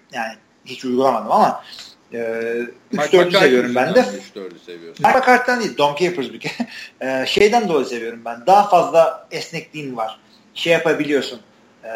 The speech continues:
Speaker 1: daha çok sağdan soldan blitz getirebiliyorsun olaya. Bir takım kriterler var. Ortada çok sağlam nose tackle ve defensive end'lerin olması gerekiyor. Üç tane ağır abi bulman gerekiyor.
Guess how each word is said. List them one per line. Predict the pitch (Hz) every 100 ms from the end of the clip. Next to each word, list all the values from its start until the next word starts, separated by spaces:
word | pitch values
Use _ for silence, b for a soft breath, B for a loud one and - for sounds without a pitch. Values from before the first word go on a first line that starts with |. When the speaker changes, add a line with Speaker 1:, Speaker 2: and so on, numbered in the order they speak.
| 113 110 113 107 _ _ _ _ _ _ _ -
Speaker 1:
daha | 165 165
çok | 170 -
sağdan | 156 156 156
soldan | 151 143 143
blitz | 143 160
getirebiliyorsun | - - 160 143 131 -
olaya. | 185 277 - B B 190
Bir | 269
takım | 247 233 208
kriterler | 214 208 214 208 196
var. | 208 240
Ortada | 185 202 214 220
çok | 220 214
sağlam | - 185 185 170
nose | 165
tackle | - 170 165
ve | 147 147
defensive | - 165 - 165
end'lerin | 165 175
olması | 175 175 175
gerekiyor. | 175 175 190 180
Üç | - -
tane | 156
ağır | 143 147 147
abi | 151 151
bulman | 156 156 151
gerekiyor. | 147 156 156 202